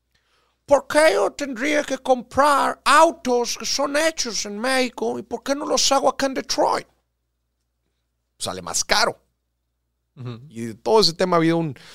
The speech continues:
Speaker 1: todo un relajo. ¿Verdad? Entonces, exportaciones es lo que México hace de forma más eficiente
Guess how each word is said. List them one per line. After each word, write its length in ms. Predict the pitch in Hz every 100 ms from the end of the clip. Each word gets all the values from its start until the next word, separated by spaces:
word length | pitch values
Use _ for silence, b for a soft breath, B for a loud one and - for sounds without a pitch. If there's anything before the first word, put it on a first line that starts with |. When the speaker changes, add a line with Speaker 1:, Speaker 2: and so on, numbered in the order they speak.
| B -
Speaker 1:
todo 120 | 180
un 120 | 202
relajo. 560 | 180 127 101 90 - - _ _ _ _ _ _ _ _ _ _ _ _ _ _ _ _ _
¿Verdad? 260 | 95 80 - _ _ _ _ _ _ _ _ _ _ _ _ _
Entonces, 500 | _ 165 180 202 - - _ _ _ _ _ _ _ _ -
exportaciones 760 | 165 - 185 170 175 269 262
es 120 | 254
lo 120 | 240 233
que 100 | 202
México 340 | 233 240 -
hace 160 | 233 226
de 80 | 190
forma 280 | 226 214
más 200 | 185 202
eficiente 840 | 208 147 139 - 269 302 339 381